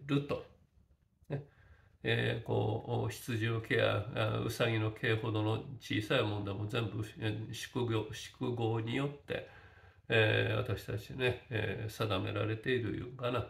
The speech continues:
あ、そういうところがあるんかなっていうのは、これ、宿業ということ、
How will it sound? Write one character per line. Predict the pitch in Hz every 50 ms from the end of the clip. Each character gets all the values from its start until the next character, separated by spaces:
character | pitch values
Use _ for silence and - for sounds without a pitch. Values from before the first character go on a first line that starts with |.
| -
あ、 | - 113 107 107
そ | - -
う | 107
い | 107
う | -
と | -
こ | - - 110
ろ | 104 101 -
が | 104 104
あ |
る | 110 110 107
ん | 107 110
か | - 120 131
な | 147 139 139
っ | 139 -
て | - -
い | -
う |
の | - -
は、 | -
こ | -
れ、 | - 104
宿 | - - - - - 113 107 107
業 | 113 120 123 127 127
と | - - -
い | - -
う | 101 -
こ | - 113
と、 | 113 - - - - - -